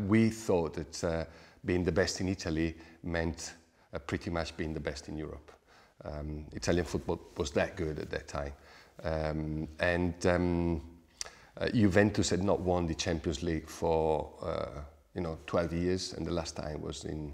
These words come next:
Heysel. So it was a very dramatic final. And, um,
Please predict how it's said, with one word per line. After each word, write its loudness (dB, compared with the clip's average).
Heysel. 2
So 2
it 2
was 2
a 4
very 4
dramatic 0
final. -4
And, 0
um, 0